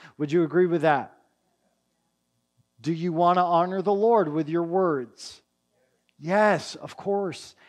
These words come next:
And we wanna honor one another with how we communicate. All right. So I know that today's, there's gonna be some heavy hearts and there's gonna be some heavy things said.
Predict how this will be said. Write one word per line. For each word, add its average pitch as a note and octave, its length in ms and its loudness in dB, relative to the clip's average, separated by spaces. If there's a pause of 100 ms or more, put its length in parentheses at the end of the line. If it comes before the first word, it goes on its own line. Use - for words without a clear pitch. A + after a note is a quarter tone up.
(280)
And F#3 500 2
we F#3 100 -2
wanna E3+ 280 0
honor F3 340 0
one D#3+ 280 -2
another F3 500 2
with D3 180 -4
how D#3+ 240 0
we D3 140 -4
communicate. C3+ 720 -12 (1200)
All C3+ 160 -2
right. B2+ 320 -4 (380)
So - 180 -2
I D#3+ 180 2
know F3 220 0
that F3 220 0
today's, E3+ 540 0
there's D#3 340 -6
gonna F3 200 -2
be E3 120 -4
some D#3 180 -10
heavy D3+ 460 -4 (300)
hearts F3 440 -2
and D3+ 100 -8
there's C#3+ 200 -10
gonna E3 180 -4
be D#3+ 120 -8
some C#3+ 180 -12
heavy D3+ 260 -4
things D#3 460 -10 (120)
said. D#3+ 460 -4